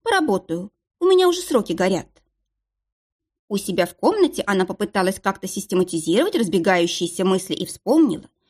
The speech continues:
что так и не сказала новым подругам о найденном ключе. Почему не сказала, она и сама не сумела бы объяснить. По электронной почте пришло несколько писем, в том числе одно от непосредственного руководителя, который был в гневе.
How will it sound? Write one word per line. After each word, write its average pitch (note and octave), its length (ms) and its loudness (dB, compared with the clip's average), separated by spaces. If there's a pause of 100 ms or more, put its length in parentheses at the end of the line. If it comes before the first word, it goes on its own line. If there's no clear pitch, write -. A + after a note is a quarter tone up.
(160)
что - 200 -6
так G4 240 -4
и C4+ 60 2
не G#3 80 2
сказала G#3 540 -2
новым F#3+ 280 2
подругам F#3+ 480 0
о G3 100 0
найденном F3+ 440 2
ключе. - 480 -6 (560)
Почему G3 320 0
не F#3 140 2
сказала, G3 580 -4 (300)
она G3 260 2
и F3+ 60 2
сама E3+ 340 0
не F#4 140 4
сумела F3 420 0
бы - 80 -6
объяснить. - 720 -6 (720)
По C4+ 80 -4
электронной E4+ 540 2
почте B3 420 -2
пришло G3+ 300 -4
несколько F#3+ 480 0
писем, - 420 -2 (340)
в - 60 -20
том G3+ 180 2
числе G3+ 300 -2
одно G3 460 0
от D#4+ 200 -4
непосредственного G3 840 -2
руководителя, G#3+ 680 -2
который F3+ 380 0
был F3+ 180 0
в G3 60 -10
гневе. A3+ 420 0